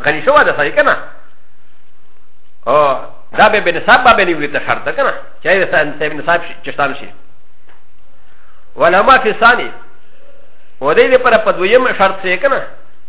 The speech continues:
چې آ ده پایدار شوي تقریباً، تقریباً یو کول خو چې پوته کېدای شي. قول و اسلام دا حدیث مبارک ته.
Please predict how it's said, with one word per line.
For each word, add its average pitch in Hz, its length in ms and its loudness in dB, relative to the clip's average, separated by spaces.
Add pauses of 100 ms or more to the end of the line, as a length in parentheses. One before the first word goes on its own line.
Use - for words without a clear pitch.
(120)
چې - 100 -6
آ 214 140 6
ده 220 100 4
پایدار 190 500 4
شوي 202 240 -2
تقریباً، 190 400 -4
تقریباً 190 440 0
یو 175 160 -2
کول 202 300 0
خو 175 120 -2
چې 170 100 -4
پوته 151 240 -6
کېدای 175 400 2
شي. 208 180 -6 (2000)
قول 240 220 2
و 226 60 6
اسلام 190 340 2
دا 196 120 2
حدیث 220 240 2
مبارک 165 400 0
ته. 107 120 -4